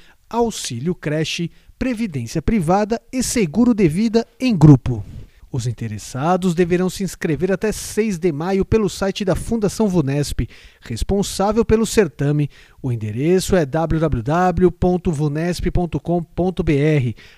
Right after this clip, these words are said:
A taxa de inscrição é de setenta e cinco reais para as opções de níveis médio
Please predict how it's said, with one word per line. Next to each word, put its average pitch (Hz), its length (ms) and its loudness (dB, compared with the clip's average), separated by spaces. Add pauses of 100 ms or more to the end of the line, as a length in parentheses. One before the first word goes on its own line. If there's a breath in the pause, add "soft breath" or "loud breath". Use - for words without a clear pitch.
A 123 160 -10
taxa 160 480 -2
de 135 80 -4
inscrição 190 640 -4
é 214 60 0
de 214 100 -4
setenta 214 520 -4
e 196 40 -2
cinco 208 280 -6
reais 185 420 -2
para 143 180 -4
as 127 120 -4
opções 170 420 -4
de 185 100 0
níveis 131 440 -6
médio 160 360 -2